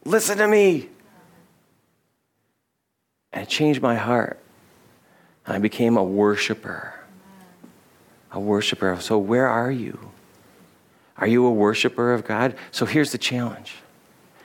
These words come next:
If you are a worshiper of God, are you reading the word with the expectant excitement that changes your life so that people see a difference in your life? Like, "I don't know what's going on with this person, but their faith is crazy."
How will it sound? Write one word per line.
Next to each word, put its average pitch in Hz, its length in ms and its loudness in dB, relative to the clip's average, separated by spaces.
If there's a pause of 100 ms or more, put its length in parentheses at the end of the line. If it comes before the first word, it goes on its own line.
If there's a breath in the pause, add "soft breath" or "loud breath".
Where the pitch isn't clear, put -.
If 123 240 0
you 139 160 6
are 127 480 2 (500 soft breath)
a 104 80 -4
worshiper 113 560 2
of 117 80 0
God, 120 200 4
are 139 80 4
you 131 160 6
reading 156 420 6
the 147 80 4
word 135 300 4
with 143 140 0
the 139 140 6
expectant 147 640 0
excitement 170 840 0 (300 loud breath)
that 139 160 0
changes 175 520 4
your 170 160 4
life 165 460 4
so 180 280 4
that 156 220 2
people 185 300 2
see 226 380 4
a - 40 6
difference 208 360 2
in 208 80 4
your 202 100 6
life? 208 160 4
Like, 196 180 4
"I 247 120 4
don't 262 80 0
know 202 60 4
what's 214 260 2
going 220 200 4
on 240 140 6
with 233 80 4
this 185 100 -6
person, 220 260 2 (200 loud breath)
but - 160 -16
their - 140 4
faith - 420 0
is - 140 0
crazy." 415 880 4